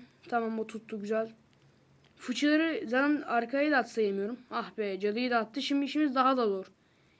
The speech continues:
Ya aslında desteğe büyük bir önem. Mesela şurada yıldırım olsa şimdi çok işimize yarayacak. Niye? Hem yani hem topu hem Valkyrie hem de cadıya mesela aynı anda atabilecektik ama yıldırımımız yok.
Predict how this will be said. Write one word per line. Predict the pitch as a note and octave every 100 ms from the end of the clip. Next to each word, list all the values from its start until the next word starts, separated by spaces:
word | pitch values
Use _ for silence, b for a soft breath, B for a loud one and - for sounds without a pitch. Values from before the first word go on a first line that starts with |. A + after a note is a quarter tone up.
| b
Ya | C4+
aslında | C#4+ E4 C#4+
desteğe | C#4+ C#4+ D#4 C4
büyük | D4+ D4+
bir | D4 D4
önem. | C4+ C4+
Mesela | C#4 C#4 C#4
şurada | - C#4 C#4+ C#4
yıldırım | B3+ B3+ C4+ C#4+ C4+
olsa | B3 C4+
şimdi | C4+ C#4 C4+
çok | D4+ D4 B3+
işimize | C4+ C4 B3+
yarayacak. | A#3+ F#3+ F#3 A3+
Niye? | A#3 C#4+ D4 B B B B B
Hem | B3+ C#4
yani | C#4+ C#4
hem | D#4
topu | D4+ D4+ D4 D#4+
hem | D4 D4
Valkyrie | D4 C#4 D4+ D4+
hem | D4+
de |
cadıya | C#4 C#4+ D4 C#4+
mesela | C4+ C#4
aynı | C#4 C4
anda | C4
atabilecektik | C#4 C4+ B3 B3 B3+ -
ama | B3 D4+ D#4 b b b b -
yıldırımımız | A#3+ A#3 C4+ C#4+ D4+ A#3
yok. | E3+ -